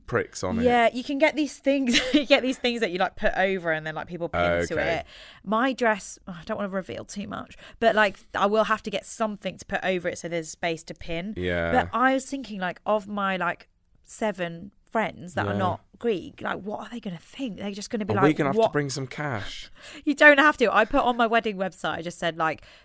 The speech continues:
Speaker 2: um, there's no gift registry. I'll be partaking in the Greek money dance. You don't have to do it if you d-,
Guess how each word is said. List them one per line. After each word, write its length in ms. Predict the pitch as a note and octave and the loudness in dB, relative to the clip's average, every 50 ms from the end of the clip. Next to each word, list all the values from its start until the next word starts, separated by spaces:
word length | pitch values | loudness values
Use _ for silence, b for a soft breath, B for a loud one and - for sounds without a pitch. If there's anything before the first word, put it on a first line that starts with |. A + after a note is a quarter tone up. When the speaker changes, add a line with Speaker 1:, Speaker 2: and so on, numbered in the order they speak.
| b b _ | b b _
Speaker 2:
um, 360 | F3 E3+ E3 D#3 D#3 D#3 - - _ _ _ _ _ _ G#3+ | 0 2 2 0 -2 -6 -12 -18 _ _ _ _ _ _ -4
there's 100 | A3 G#3 | -2 -2
no 120 | B3 C4 | -2 -2
gift 280 | - C4+ B3+ - - - | 0 0 -2 -2 -2 -4
registry. 440 | G3+ G3 - F#3 F3+ - - F#3+ G3 | -4 -4 -4 -6 -10 -8 -6 -6 -4
I'll 40 | |
be 120 | G3 G#3+ F#3 | -4 -6 -8
partaking 640 | - - G#3+ G#3 G3 - A3 G#3 G3+ - G3+ F#3 F#3 | -6 -2 -2 -2 -2 -2 -2 -4 -4 -4 -8 -8 -8
in 160 | G3 F3+ F3 | -8 -8 -8
the 80 | F3+ | -8
Greek 260 | E3 - G3+ G3 - - | -6 -6 -6 -6 -6 -8
money 380 | F3 F#3 G#3+ A3 G#3 G#3+ F#3+ E3 | -6 -4 -4 -2 -2 -4 -8 -4
dance. 460 | D#3+ F3+ D#3 D#3 F3 F3+ - - G3 | -2 -2 -2 -2 -2 -6 -8 -8 -10
You 80 | F#3+ | -4
don't 220 | D3+ G3+ F#3+ E3+ E3+ | 0 0 0 0 -2
have 200 | F3+ F3 - - | -6 -8 -8 -10
to 80 | E3+ | -10
do 160 | D#3 F3+ F3 E3+ | -6 -4 -2 0
it 120 | E3+ - | 0 -2
if 60 | - F3 | -4 -8
you 80 | F3 - | -12 -12
d-, 100 | - | -14